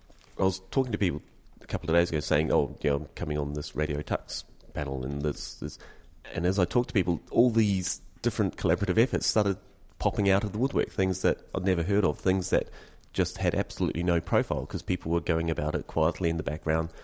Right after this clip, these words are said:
co-, talking to each other, communicating at, at a low level that just doesn't attract the headlines. And there's, you know, things like the accessibility stuff. Uh, there's a gnome bindings, um, sprint going on at the moment, and they've got a couple of K-,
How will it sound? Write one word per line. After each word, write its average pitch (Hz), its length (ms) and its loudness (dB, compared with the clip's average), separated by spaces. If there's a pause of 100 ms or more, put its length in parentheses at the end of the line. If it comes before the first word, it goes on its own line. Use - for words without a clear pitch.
(300)
co-, - 200 -8
talking 98 320 2
to 90 80 -4
each 78 180 -4
other, 82 140 -2
communicating 82 760 -2
at, 82 140 0 (120)
at 82 120 0
a 78 40 0
low 87 220 2
level 80 360 2
that - 260 0 (260)
just - 260 -6
doesn't 87 240 2
attract - 320 -2
the 87 80 -2
headlines. - 480 -2 (300)
And 78 200 -4
there's, - 260 -4
you 85 100 4
know, 65 80 0
things 110 320 0
like 90 200 4
the 87 100 2
accessibility 80 720 -2
stuff. 71 340 -6 (380)
Uh, 80 220 2
there's 82 520 -2
a 78 380 0 (420)
gnome 87 320 2
bindings, 82 760 0 (100)
um, 76 520 -2 (160)
sprint - 420 -2
going 80 280 2
on 78 240 2
at 78 100 -6
the 82 60 -4
moment, 90 280 0
and 85 160 0
they've 80 160 -2
got 82 220 2
a 82 80 -6
couple - 240 -10
of 76 100 -10
K-, 78 200 -4